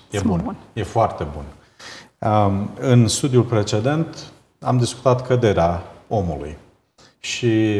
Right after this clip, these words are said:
Speaker 1: am introdus ideea aceea că Eva s-a uitat la pom și a considerat că pomul este bun. Uh, cu, uh, implicația că Eva i-a luat locul lui Dumnezeu.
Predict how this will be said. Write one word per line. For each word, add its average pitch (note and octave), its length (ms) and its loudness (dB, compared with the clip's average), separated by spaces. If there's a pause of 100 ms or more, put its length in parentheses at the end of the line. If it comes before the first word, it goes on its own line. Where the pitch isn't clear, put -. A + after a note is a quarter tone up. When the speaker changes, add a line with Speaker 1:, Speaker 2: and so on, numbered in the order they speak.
(240)
Speaker 1:
am A#2+ 260 0
introdus A#2+ 440 -2
ideea B2 300 2
aceea A#2 400 2
că G#2+ 380 -2 (100)
Eva A2+ 560 0 (160)
s-a - 180 -4
uitat G#2 380 2
la G#2 120 4
pom F#2+ 360 -2 (720)
și - 160 -4
a B2 100 2
considerat A#2 640 0
că A#2+ 80 -2
pomul A#2+ 340 0
este G2+ 380 -2
bun. E2+ 140 -6 (720)
Uh, G2+ 420 -2 (220)
cu, - 160 -2 (1700)
uh, G2 360 -6 (1120)
implicația B2 800 0
că - 120 -6
Eva A#2+ 640 2 (280)
i-a A2+ 200 0
luat A#2 280 2
locul A2+ 260 -2
lui G#2 80 -2
Dumnezeu. F#2+ 540 -4